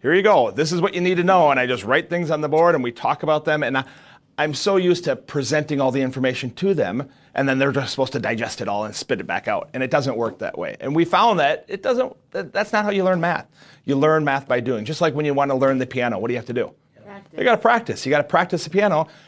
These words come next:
Speaker 1: You don't walk into a, a, a piano classroom or when you're learning to play the piano and a teacher comes to the front of the room and says, Hey, "I'm gonna teach you how to play the piano today." And they play for forty-five minutes, and then they get up and they say, "Did you learn anything?" <laughs> No, that's not how, you learn by doing, right?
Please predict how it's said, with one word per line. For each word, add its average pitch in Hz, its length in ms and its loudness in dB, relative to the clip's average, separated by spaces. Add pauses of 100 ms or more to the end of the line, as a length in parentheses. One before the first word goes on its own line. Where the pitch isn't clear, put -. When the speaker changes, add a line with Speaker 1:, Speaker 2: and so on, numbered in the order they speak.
Speaker 1:
You 139 80 0
don't 196 220 4
walk 180 260 2
into 156 260 2
a, 139 300 2
a, 131 340 2
a 135 60 -8
piano 175 340 0
classroom 139 580 0
or 135 280 0
when 139 160 0
you're 139 120 -2
learning 151 260 0
to 127 80 -6
play 147 160 -2
the 143 80 0
piano 143 320 0
and 123 100 -4
a - 20 -16
teacher 151 280 -4
comes 147 220 -4
to 139 40 -2
the 131 80 -4
front 131 160 -6
of 127 60 -6
the 123 80 -6
room 139 160 -2
and 117 100 -8
says, 127 240 -4 (220)
Hey, - 360 0 (320)
"I'm 233 40 0
gonna 262 120 2
teach 170 240 -4
you 180 60 2
how 156 40 4
to - 80 -2
play 170 140 0
the 170 80 -2
piano 226 280 0
today." 110 320 -2 (260)
And 143 120 0
they 151 140 4
play 165 240 2
for 160 140 -2
forty-five 160 480 2
minutes, 185 320 -2
and 143 100 -2
then 147 120 -2
they 143 120 0
get 143 160 0
up 170 140 -2
and 143 80 -4
they 143 60 -2
say, 143 140 -2
"Did 123 160 -2
you 120 100 -2
learn 151 200 2
anything?" 302 420 2
<laughs> 285 140 -2
No, 359 260 6
that's 247 280 4
not 247 320 4
how, - 40 0
you 214 140 2
learn 240 340 2
by 226 160 4
doing, 156 460 0
right? 143 240 -2